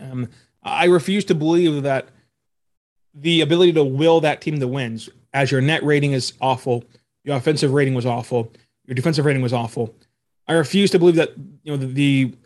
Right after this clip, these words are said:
way to find a win was not Al Horford or Ju-,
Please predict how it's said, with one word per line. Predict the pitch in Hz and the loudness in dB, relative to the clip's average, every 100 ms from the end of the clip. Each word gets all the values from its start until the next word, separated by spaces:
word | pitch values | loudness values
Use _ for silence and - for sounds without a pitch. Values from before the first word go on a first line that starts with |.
| _ _ 135 | _ _ -4
way | 160 190 | 2 4
to | |
find | - 185 175 | 4 0 0
a | 151 | 0
win | 156 156 | 0 -2
was | 135 | -4
not | 151 143 - _ _ _ - | -4 -6 -8 _ _ _ -4
Al | 147 | -2
Horford | 131 143 143 | 0 -2 0
or | 131 117 - | -2 -4 -8
Ju-, | - | -12